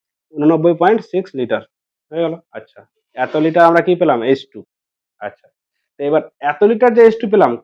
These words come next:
ক গ্রাম, কত গ্রাম লোহা থেকে এত লিটার ইয়ে পেলাম? তাহলে একশো আটষট্টি গ্রাম লোহা থেকে এইচ টু কত, কত লিটার পেলাম? এইটটি নাইন পয়েন্ট সিক্স লিটার, ঠিক আছে? এবার তাহলে ঐকিক নিয়ম অনুযায়ী একই, এক গ্রাম অণু থেকে, অর্থাৎ ওয়ান গ্রাম অণু থেকে কত পাচ্ছি?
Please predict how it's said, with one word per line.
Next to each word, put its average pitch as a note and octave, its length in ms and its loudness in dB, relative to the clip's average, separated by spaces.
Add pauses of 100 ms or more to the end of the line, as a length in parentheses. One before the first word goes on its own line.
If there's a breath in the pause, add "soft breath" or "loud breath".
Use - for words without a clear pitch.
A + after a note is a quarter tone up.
ক - 20 4 (200)
গ্রাম, A#3+ 200 4 (440)
কত F3 160 -4 (140)
গ্রাম B3 200 4 (180)
লোহা G3+ 240 2
থেকে A3+ 200 0
এত A3+ 80 -4 (180)
লিটার G#3+ 220 2
ইয়ে A3 140 4
পেলাম? A#3+ 180 4 (680)
তাহলে D3 280 -2 (420)
একশো - 540 -2 (220)
আটষট্টি F#3+ 460 -2
গ্রাম A3 160 4 (100)
লোহা G3 260 2
থেকে G#3 220 -2 (200)
এইচ F3 160 -2
টু G#3 140 -12
কত, G3 120 0 (300)
কত F3+ 200 -10
লিটার G3+ 240 0
পেলাম? A3+ 180 4 (960)
এইটটি D#3+ 320 -4
নাইন F#3 180 2
পয়েন্ট G#3 260 -2
সিক্স D3+ 220 -14
লিটার, A2+ 200 -10 (120)
ঠিক E3+ 180 -16
আছে? G#3+ 120 -12 (460)
এবার C3+ 220 -2
তাহলে E3 220 0
ঐকিক F#3+ 300 2
নিয়ম G3 160 6
অনুযায়ী F#3+ 260 2
একই, G#3 160 -4 (360)
এক E3 80 2 (120)
গ্রাম F3+ 240 4
অণু E3+ 180 2
থেকে, B2 200 -10
অর্থাৎ A#2+ 200 -10
ওয়ান C#3+ 200 0
গ্রাম D#3+ 200 -2
অণু E3 120 0
থেকে E3 160 -6
কত E3+ 160 -8
পাচ্ছি? F3+ 220 -4